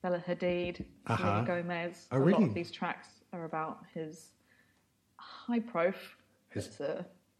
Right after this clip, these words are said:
Speaker 1: a little shortening I'm going for there.
Speaker 2: High
Speaker 1: Just get on
Speaker 2: prof.
Speaker 1: board with it.
Speaker 2: I like
Speaker 1: Some
Speaker 2: it.
Speaker 1: high pro-, some high prof G Fs.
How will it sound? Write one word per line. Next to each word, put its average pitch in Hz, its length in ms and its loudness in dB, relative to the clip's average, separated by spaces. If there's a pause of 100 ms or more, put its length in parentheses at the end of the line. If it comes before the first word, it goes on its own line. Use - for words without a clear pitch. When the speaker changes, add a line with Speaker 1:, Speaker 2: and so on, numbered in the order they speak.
(300)
Speaker 1:
a 143 60 -6 (520)
little 175 320 -4
shortening 175 500 -6
I'm 175 100 -6
going 180 280 -2
for 185 120 -2
there. 214 220 0 (140)
Speaker 2:
High - 160 2
Speaker 1:
Just 220 100 4
get - 80 6
on - 140 8
Speaker 2:
prof. - 180 6
Speaker 1:
board 208 220 6
with 240 120 8
it. 320 160 6
Speaker 2:
I - 40 -2
like 175 400 12
Speaker 1:
Some 165 200 10
Speaker 2:
it. 135 60 8
Speaker 1:
high 175 100 8
pro-, 190 240 4 (380)
some 269 220 4
high 220 180 6
prof - 340 4
G 185 140 4
Fs. - 420 2